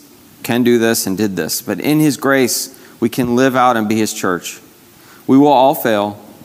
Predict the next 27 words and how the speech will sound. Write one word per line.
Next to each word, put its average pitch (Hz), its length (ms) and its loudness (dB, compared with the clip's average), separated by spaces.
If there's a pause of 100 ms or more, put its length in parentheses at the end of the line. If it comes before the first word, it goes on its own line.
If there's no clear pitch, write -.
(2000)
but 123 100 -2
we 117 140 2
can 127 120 -4
all 123 220 2
be 131 140 2
humble, 104 560 -2 (840)
and 120 100 -4
we 123 80 0
can 127 120 -4
all 131 160 2
consistently 131 640 -2
check 120 300 -6
our 117 80 -2
hearts. - 560 -8 (2000)
We 123 100 2
all 143 160 4
know 160 160 4
a 147 60 4
time 139 480 0
when 131 100 2
a 131 80 0
leader 135 240 4
in 127 100 2
the 120 100 0
church 127 380 -2
was 107 180 -2
humble, 127 600 0